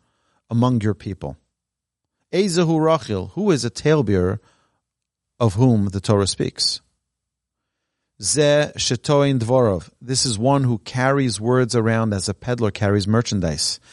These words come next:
and goes from one to another and says, "So-and-so said this about you, and I've heard such and such about so-and-so."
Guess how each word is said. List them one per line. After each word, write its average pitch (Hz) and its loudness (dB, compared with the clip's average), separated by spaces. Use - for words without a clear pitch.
and 117 -2
goes 135 0
from 107 -2
one 131 0
to 104 -4
another 120 0
and 98 -2
says, 110 0
"So-and-so 117 0
said 87 -4
this - 0
about 87 -2
you, 127 -2
and 117 0
I've 110 0
heard 143 0
such - -2
and 127 -4
such 123 0
about 101 0
so-and-so." 127 -2